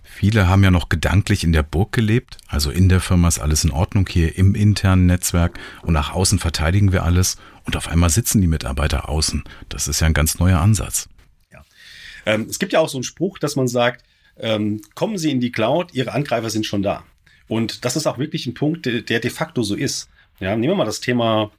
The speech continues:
Speaker 2: Collaboration-Plattform, Office dreihundertfünfundsechzig, Google und so weiter und so fort.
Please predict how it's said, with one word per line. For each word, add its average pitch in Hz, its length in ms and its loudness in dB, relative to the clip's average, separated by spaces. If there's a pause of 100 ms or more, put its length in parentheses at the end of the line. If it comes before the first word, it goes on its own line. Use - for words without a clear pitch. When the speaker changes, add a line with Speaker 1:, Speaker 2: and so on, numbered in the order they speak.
(220)
Speaker 2:
Collaboration-Plattform, 98 960 -6
Office - 280 -10
dreihundertfünfundsechzig, 90 920 -8
Google 101 360 -6 (240)
und 95 120 -8
so - 140 -8
weiter 85 300 -4
und 87 100 -14
so - 80 -12
fort. - 380 -12